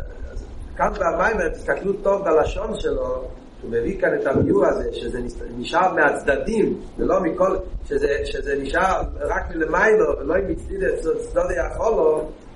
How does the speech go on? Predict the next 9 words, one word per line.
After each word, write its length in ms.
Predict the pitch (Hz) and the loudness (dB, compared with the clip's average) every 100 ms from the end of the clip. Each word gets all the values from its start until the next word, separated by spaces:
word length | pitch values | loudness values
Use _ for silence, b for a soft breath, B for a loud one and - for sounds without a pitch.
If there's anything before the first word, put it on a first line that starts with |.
| - - - | -14 -8 -2
כן? 300 | 127 - - - - - - - | 0 0 -2 -8 -8 -10 -10 -6
אז 280 | 139 139 139 | 0 0 2
הוא 80 | 151 | 2
אומר 360 | 143 165 208 | 4 4 4
כאן 140 | 202 160 | 4 2
את 80 | 156 | 2
הלשון, 760 | 147 143 170 160 143 156 151 - - - - - - - - | 0 -2 2 4 6 4 2 -6 -14 -16 -18 -12 -8 -8 -4
אין 340 | 160 190 175 160 160 | -2 0 0 0 2
מאיר. 440 | 214 208 170 127 | 4 6 4 2